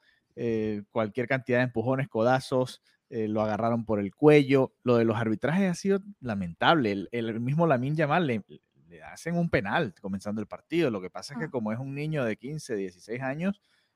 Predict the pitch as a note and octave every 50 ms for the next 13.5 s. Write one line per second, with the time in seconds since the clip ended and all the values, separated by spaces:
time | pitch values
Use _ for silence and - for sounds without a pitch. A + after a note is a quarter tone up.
0 | _ - - B2 A#2+ - C#3+ B2+ G#2+ - - D3+ G3 - - A2+ F#2 F2 - -
1 | C#3 C#3+ C#3 A#2+ A2 G2 F2 E2+ F2+ A#2+ D3 D3+ C#3 - - - - _ _ _
2 | _ _ - F#2+ F#2+ - - F#2+ F#2+ G2+ G2+ F#2+ - - D3 F3 E3+ - C#3+ A#2+
3 | G#2+ - A#2 B2 C3 C3+ C3+ A#2+ C3+ E3 F3 D3+ A#2+ - - C2+ - - - E2+
4 | F2+ G#2 A2+ A2+ - C#3 C3+ C3+ C3+ C#3 C#3+ - C3+ A2 G2+ - G#2+ A2+ - C#3
5 | C3+ C3+ C3 B2+ B2 A#2 A#2 A#2 A#2 B2 B2 A#2 G2+ G2 - B2+ B2 B2 B2+ B2+
6 | B2 A#2+ C3 C3 C3+ C#3+ D3+ D3 C3 A2 - F#2 - - G2 G#2+ A#2+ A#2+ A2+ B2
7 | B2+ B2 A2 G#2 - - B2 A2+ A2 C#3 - A#2+ A2+ C3 C#3 _ _ _ _ _
8 | _ _ _ _ _ - - - G#2 G2+ G2 F#2+ F#2+ F2 E2 - - A2 C#3 F3
9 | E3 A2 G2 F#2+ F2+ F#2 F#2 - F2 - E2+ - G2+ G2 G#2 - C3+ C3 C3+ C3+
10 | - C#3+ C3+ C3 C3 C3 D3 D#3 - - F2+ F#2 F2+ F2 E2+ - - A2 B2 -
11 | D#3 D3 D3 C#3 B2 - G#2+ G2+ - B2 C#3 F#3 - - B2 A2+ G#2+ G2+ F#2+ F2+
12 | - A2 A2 C3 D3+ D3+ B2 A2+ A2+ A2 - B2 - - A#2+ B2+ F3+ F3+ A#2+ E2
13 | - - A#2+ F#3+ G3+ E3 - - -